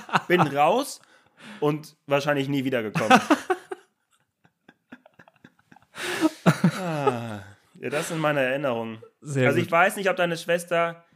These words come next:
Speaker 1: so einen Patienten wie mich dann haben möchte.
Speaker 2: Ja, also wenn du dich dann da einpisst, so mit der Blase eines Erwachsenen, wär's vielleicht nicht ganz so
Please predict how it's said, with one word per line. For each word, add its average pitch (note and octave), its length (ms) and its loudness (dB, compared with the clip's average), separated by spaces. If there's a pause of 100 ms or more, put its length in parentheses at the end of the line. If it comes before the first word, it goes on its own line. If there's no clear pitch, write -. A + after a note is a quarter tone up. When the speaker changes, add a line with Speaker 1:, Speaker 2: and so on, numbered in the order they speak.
(480)
Speaker 1:
so C3 420 -2
einen C#3 720 -4 (680)
Patienten A#2+ 500 -6
wie G#2+ 60 -6
mich G#2+ 140 -8
dann G#2+ 160 -6
haben G#2 200 -8
möchte. F2+ 320 -20 (520)
Speaker 2:
Ja, - 180 -2
also D#3 320 6
wenn D#3+ 120 8
du E3+ 80 4
dich D3 220 4
dann D3+ 180 4
da C#3 140 6
einpisst, F#3 640 0
so D#3 100 -2
mit C3+ 160 2
der C#3 80 4
Blase C#3 340 6
eines C#3 240 4
Erwachsenen, C#3+ 560 2
wär's C3+ 200 2
vielleicht C#3+ 280 -2
nicht C3+ 140 -4
ganz D3 260 2
so B2 400 2